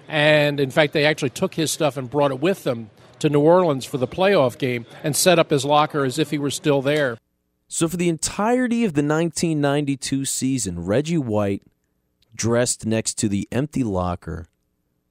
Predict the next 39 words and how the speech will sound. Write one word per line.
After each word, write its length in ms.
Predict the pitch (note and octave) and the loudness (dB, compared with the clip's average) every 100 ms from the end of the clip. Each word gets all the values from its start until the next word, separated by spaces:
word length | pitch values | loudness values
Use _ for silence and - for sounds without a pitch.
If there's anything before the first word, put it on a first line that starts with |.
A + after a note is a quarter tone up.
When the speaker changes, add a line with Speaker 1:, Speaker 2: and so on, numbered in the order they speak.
| _ - | _ -4
Speaker 2:
of 140 | F#2+ | -2
his 120 | G2+ | -2
close 480 | - - D3 E3 F3+ | -4 -2 0 0 0
friend 480 | - G#2+ G2+ F#2+ F2 | -6 -4 -2 0 -2
and 140 | F2 | -4
now 200 | F2+ G2+ | -2 -2
deceased 580 | G2 F#2+ - F2+ E2+ - | -4 -6 -6 -6 -8 -10
Jerome 400 | - E2 E2 D#2+ | -12 -10 -10 -10
Brown. 400 | - E2 - - _ _ _ _ _ _ _ _ _ _ _ _ _ - | -12 -12 -12 -18 _ _ _ _ _ _ _ _ _ _ _ _ _ -4
And 120 | C3 | 0
the 60 | D3 | 4
whole 180 | G3+ A#3 | 2 2
team 540 | - G#3+ F3+ F#2 - _ _ _ _ _ _ _ - | 0 0 0 -4 -10 _ _ _ _ _ _ _ 0
honored 320 | C#3 C#3 A2 | 2 4 2
him 200 | G#2+ F#2+ | 0 -2
this 260 | F#2 - F#2 | -4 -4 -6
way. 200 | E2 E2 | -6 -2
So 360 | - D3+ D#3 - - | 4 4 2 -6 -2
by 160 | F3 E3+ | 2 2
the 80 | E3+ | 0
time 540 | - F#3+ A#3+ B3+ A#3 - | -2 0 2 0 -2 -6
it 180 | F3 | -4
gets 220 | - G3 - | -2 -2 -2
to 140 | E3 | -2
the 100 | C#3+ | -2
playoffs, 560 | - F3+ F#3+ C3 B2+ - | 0 2 4 4 2 -2
it's 140 | G3+ | -2
a 60 | F#3 | -2
complete 520 | F#3+ E3 - B3+ C#4+ | -2 -2 -2 -2 -2
surprise. 640 | - G#3 - A#3+ A3+ A2+ F#2+ | -2 -2 0 2 2 0 2
They 100 | C3 | 0
have 180 | A#2+ | 2
no 220 | C3 F#3+ B3 | 2 0 0
idea 340 | A#3 A#3 A#3 | -4 -2 -2
that 140 | G3 | -2
that's 220 | G3 F#3 - | -2 -2 0
going 260 | F3+ E3 | -2 2
to 80 | D#3 | 2
happen. 400 | D#3+ F3 - | 2 0 -2